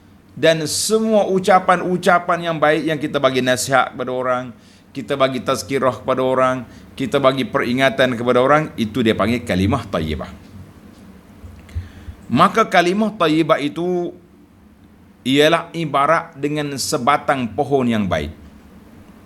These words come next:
Apa dia sebatang pohon yang baik? Ha?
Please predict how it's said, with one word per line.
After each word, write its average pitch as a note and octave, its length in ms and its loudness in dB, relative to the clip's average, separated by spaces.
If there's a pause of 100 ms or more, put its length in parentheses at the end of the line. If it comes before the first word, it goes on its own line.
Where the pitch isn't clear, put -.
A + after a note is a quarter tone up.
(1120)
Apa A2+ 300 2
dia D3 100 6
sebatang C#3 460 2
pohon C#3+ 240 2
yang C#3 160 0
baik? D3+ 400 2 (960)
Ha? C#3 400 2